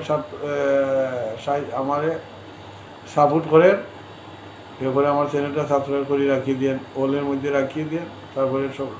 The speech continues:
সময় সময় আপনার ভিডিও আপনার সামনে দেখবেন ইনশাআল্লাহ। ওকে, ভালো থাকেন, আসসালাম।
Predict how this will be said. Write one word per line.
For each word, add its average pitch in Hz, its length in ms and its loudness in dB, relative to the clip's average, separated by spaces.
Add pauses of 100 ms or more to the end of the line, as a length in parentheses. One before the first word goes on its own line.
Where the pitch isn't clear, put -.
সময় 131 240 -4
সময় 135 200 0
আপনার 131 260 -4 (680)
ভিডিও 123 320 0
আপনার 123 260 -4
সামনে 120 300 -4
দেখবেন 107 240 -6
ইনশাআল্লাহ। - 400 -12 (440)
ওকে, 135 160 0 (100)
ভালো 143 240 6
থাকেন, 143 220 -2 (880)
আসসালাম। 123 460 2